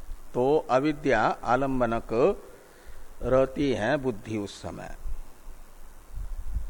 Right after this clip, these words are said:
तो लीन अवस्था मानी जाती है, लय अवस्था मानी जाती है। और ये जो है जागृत और स्वप्न में,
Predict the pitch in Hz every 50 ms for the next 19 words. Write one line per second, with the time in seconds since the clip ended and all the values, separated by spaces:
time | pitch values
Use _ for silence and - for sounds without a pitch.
0 | - - - - - - - - - - - - 131 131 143 151 156 160 156 147
1 | 147 143 139 - - 143 135 131 131 127 123 127 120 120 120 113 - - 120 107
2 | 107 110 107 110 117 120 131 135 139 131 - 107 117 117 120 143 - - 120 113
3 | 113 110 107 107 107 104 107 101 101 - - - - - - 98 - - - -
4 | - - - - - - - - - - - - - - - - - - - -
5 | - - - - - - - - - - - - - - - 107 123 135 139 127
6 | 110 98 107 123 151 185 185 - - - - - - - - - - - - -
7 | - - - - - 123 127 139 143 147 143 139 147 151 151 147 147 135 135 139
8 | 147 147 - - - - - - - - - - - - - - - 117 113 127
9 | 123 123 127 131 139 147 147 147 147 147 143 139 139 - - 139 139 - - 143
10 | 147 147 147 151 156 -